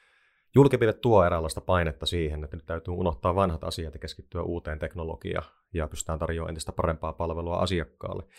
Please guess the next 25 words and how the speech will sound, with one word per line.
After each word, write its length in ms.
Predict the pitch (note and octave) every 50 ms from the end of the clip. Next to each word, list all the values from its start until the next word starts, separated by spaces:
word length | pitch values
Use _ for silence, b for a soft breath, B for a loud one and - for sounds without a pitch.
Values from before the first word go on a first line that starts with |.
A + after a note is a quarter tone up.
| B B B B B B B B B B
Mutta 300 | - E2+ - - - D#2+
tota, 420 | D#2 - - F2+ F2+ F2 E2+ E2 - - - - - - - - _ _ - - - -
aikaisemminkin 560 | G2+ G2 F#2+ G2 F2+ G2+ G2 F#2+ F2 - -
puhuttiin 420 | - C#3 C#3+ G#2 - - - G#2+ G2+
vähän 180 | G2+ G2+ G2+
tuosta 160 | - - -
koulukuntan 640 | G#2 - A#2 A2+ G#2+ G2+ F#2+ - F2+ E2+ E2+ F2 E2+
näkökulmasta, 760 | F2+ F2 - F#2 F2 - E2+ E2 D#2+ D#2 D#2 - - - E2
niin, 320 | D#2+ D#2+ D#2+ D#2+ D#2+ D#2+
ö, 120 | E2 D#2+ - - G#2+ - - - - - - - - A1+ - _ _ _ _ _ - - -
mä 180 | F#2+ F#2 F#2 F#2
luulen, 380 | G2 G2+ G#2 A2 A2+ A2 A2
että 360 | G#2 - - _ - F#2 F2 - - - - - - -
ohjelmistopuolella 1120 | - A2+ A#2+ B2 B2+ B2+ A#2 G#2 F#2 F2+ - - - - - F2+ F2 E2+ E2+ E2+ E2 E2
enemmänkin 480 | F#2 F#2+ G2 F#2 F2+ E2+ E2+ F2 E2+ E2
tiedostetaan 720 | - G2 F#2+ F#2 E2+ E2 - - D#2+ - - E2 E2 E2
se, 300 | D#2+ - F#2 E2 D2+ - _ _ _ _ _ -
että 440 | D2+ - - _ _ _ E2 D2+ - - _ _
mikä 500 | F#2 F2+ F#2 G2 G2+ - G2+ E2+ C#2+ - - _ _ _ _ _ _ _
tai 140 | E2+ E2
kuka 560 | - - B2 A#2+ A#2+ - G2+ F2 D#2+ - - _ _
se 140 | - - -
julkipilven 600 | E2 F2+ F2+ F2 - E2 - E2+ D#2+ D2+ D2+ D#2
tarjoaja 580 | - F2 F2 E2 E2 D#2+ D#2+ D#2 D#2 D#2+ D#2 -
on, 260 | - F#2 F2+ E2 D#2+